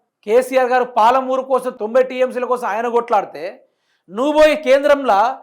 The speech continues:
కేంద్ర జలశాఖ మంత్రికి, "మాకు నలభై ఐదు టీఎంసీలే చాలు" అని రాసొస్తావు, నువ్వు సంతకాలు పెట్టొస్తావు. ఈడికొచ్చేమో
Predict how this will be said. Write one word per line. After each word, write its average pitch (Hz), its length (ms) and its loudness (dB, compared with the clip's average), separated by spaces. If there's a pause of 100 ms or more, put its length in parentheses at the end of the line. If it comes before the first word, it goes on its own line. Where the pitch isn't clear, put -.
(300)
కేంద్ర 285 320 4
జలశాఖ 285 520 0
మంత్రికి, 277 800 -4 (180)
"మాకు 277 560 0 (160)
నలభై 302 300 4
ఐదు 294 200 4
టీఎంసీలే 262 500 -4
చాలు" 233 460 0 (540)
అని 294 120 -4
రాసొస్తావు, 294 480 4
నువ్వు 220 160 -6
సంతకాలు 262 380 2
పెట్టొస్తావు. 208 480 -4 (380)
ఈడికొచ్చేమో 285 1000 0